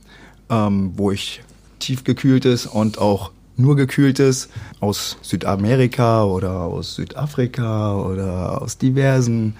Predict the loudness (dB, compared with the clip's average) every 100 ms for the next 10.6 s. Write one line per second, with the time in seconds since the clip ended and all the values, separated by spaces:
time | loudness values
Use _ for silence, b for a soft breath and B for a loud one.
0 | B B 2 4 4 4 2 0 0 -2
1 | 2 2 4 4 6 4 0 B B B
2 | B -10 -6 -4 -2 -2 -2 -2 0 0
3 | 0 -2 0 -2 0 0 0 2 2 2
4 | 2 0 0 0 -2 B B B B B
5 | B -8 -2 -2 0 -2 2 0 2 0
6 | -2 -2 -6 -6 -8 -2 -2 0 0 -4
7 | -16 -20 -20 -2 -2 2 2 2 0 -2
8 | -2 -2 -2 0 0 -2 -2 0 2 2
9 | 0 0 2 2 2 0 0 0 0 0
10 | 0 0 -4 -4 -10